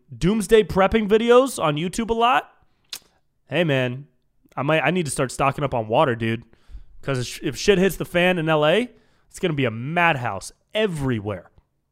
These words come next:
So I need, I need to get, like, a little survival kit, dude. But then I'm gonna go off the deep end and just start,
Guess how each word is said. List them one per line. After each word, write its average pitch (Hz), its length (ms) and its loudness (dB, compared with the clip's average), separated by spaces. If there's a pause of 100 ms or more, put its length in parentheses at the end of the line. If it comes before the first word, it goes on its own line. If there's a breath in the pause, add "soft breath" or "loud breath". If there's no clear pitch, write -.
(840)
So - 120 -4
I 143 80 2
need, 170 140 -6
I 139 100 -2
need 175 160 0
to 135 60 -10
get, 127 240 0
like, 117 200 -4
a 107 240 -2
little 131 220 -2
survival 120 400 -4
kit, 104 300 -8
dude. 117 240 -6 (720 soft breath)
But 131 100 -8
then 147 100 0
I'm 147 100 0
gonna 123 120 -2
go 127 120 0
off 120 120 0
the 120 60 -12
deep 120 260 -6
end 107 140 -4
and 104 100 -10
just 113 160 -10
start, - 400 -8